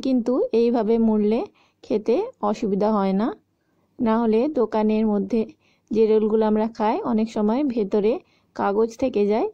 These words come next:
সেটা মুখের মধ্যে লাগে, তখন খুব খারাপ লাগে খেতে, বারবার কেটে বাদ দিতে হয়। এইভাবে কিন্তু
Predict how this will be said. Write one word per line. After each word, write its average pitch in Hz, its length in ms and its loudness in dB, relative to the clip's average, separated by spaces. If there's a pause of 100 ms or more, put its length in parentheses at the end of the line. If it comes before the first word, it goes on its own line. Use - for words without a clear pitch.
সেটা 254 280 -4
মুখের 214 320 0
মধ্যে 208 280 0
লাগে, 214 320 2 (760)
তখন 220 200 -2 (120)
খুব 311 200 -4
খারাপ 202 280 -2
লাগে 180 280 0
খেতে, 170 300 -6 (1120)
বারবার 208 480 0
কেটে 202 240 0
বাদ 190 240 0
দিতে 190 240 -2
হয়। 214 260 -2 (2000)
এইভাবে 220 440 2
কিন্তু 214 320 0